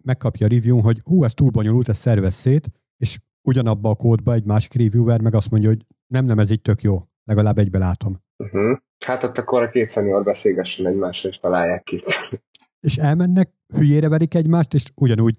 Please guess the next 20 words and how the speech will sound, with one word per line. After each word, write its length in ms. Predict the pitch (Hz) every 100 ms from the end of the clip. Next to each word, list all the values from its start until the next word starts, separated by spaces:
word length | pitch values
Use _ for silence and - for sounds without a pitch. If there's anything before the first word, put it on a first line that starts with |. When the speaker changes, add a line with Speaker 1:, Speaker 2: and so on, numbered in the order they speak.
| _
Speaker 1:
nem 140 | 117
értenek 380 | 104 - - 117 -
egyet. 500 | 127 - 160 - - _
Speaker 2:
Így 260 | - 92 98
van, 240 | 104 107
így 80 | 98
van. 120 | 110
Hát 180 | 113 170
ez, 200 | 214 - -
ö, 180 | 139 131 - - 165
Speaker 1:
Na 80 | 135
hát 120 | 143
ez 120 | 175
a 40 | 151
baj 140 | 110
a 20 |
Speaker 2:
én, 60 | -
én 60 | -
Speaker 1:
szubjektívvel. 440 | 139 120 131 127
Speaker 2:
szerintem 640 | 107 120 139 131 - 123